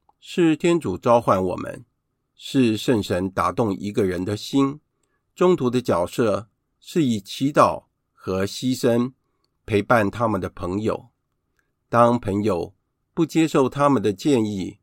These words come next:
不要失去耐性，也不要因为他们拒绝你的帮助而生气。一个真正的朋友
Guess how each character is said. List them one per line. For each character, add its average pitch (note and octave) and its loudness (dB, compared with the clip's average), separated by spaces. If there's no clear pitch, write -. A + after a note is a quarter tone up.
不 G#2+ -4
要 G#2 4
失 A#2+ -6
去 G#2 -4
耐 G2+ -2
性， F#2 -10
也 G#2 -2
不 A2 -2
要 C#3 4
因 D3 2
为 C3 4
他 C#3 -2
们 G2 -2
拒 - -4
绝 G2+ 0
你 F#2+ -2
的 F2 -6
帮 C3 -2
助 F#2 -4
而 F2 -4
生 G2+ -2
气。 - -10
一 B2+ 0
个 A#2+ 4
真 C#3+ 2
正 B2+ 2
的 F#2 -2
朋 F#2+ -4
友 G2 -2